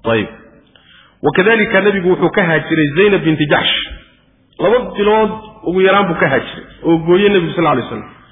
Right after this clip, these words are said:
Markay Safiya ku tidhi, muxuu ahaayey, eh, eh, islaantan yahuudiyadda ama siinahay. Xadiisaa ku soo arooray, laakiin sanadkiisa dacfi baa ku jira.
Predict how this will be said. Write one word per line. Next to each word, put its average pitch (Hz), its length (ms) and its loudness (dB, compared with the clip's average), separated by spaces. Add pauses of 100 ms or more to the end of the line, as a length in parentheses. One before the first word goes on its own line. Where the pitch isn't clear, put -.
(360)
Markay 185 340 2
Safiya 190 320 0
ku 208 140 -2
tidhi, 123 260 -2 (440)
muxuu 180 260 0
ahaayey, 156 480 0
eh, 123 380 -4 (400)
eh, 131 200 0 (120)
islaantan 190 520 0
yahuudiyadda 170 680 0
ama 156 200 -2
siinahay. 110 340 -8 (1300)
Xadiisaa 131 280 -6
ku - 60 -14
soo 107 160 -4
arooray, 127 260 -2 (380)
laakiin 131 300 -4
sanadkiisa 127 400 -8
dacfi 131 260 -2
baa 107 120 -2
ku 104 80 -14
jira. - 180 -16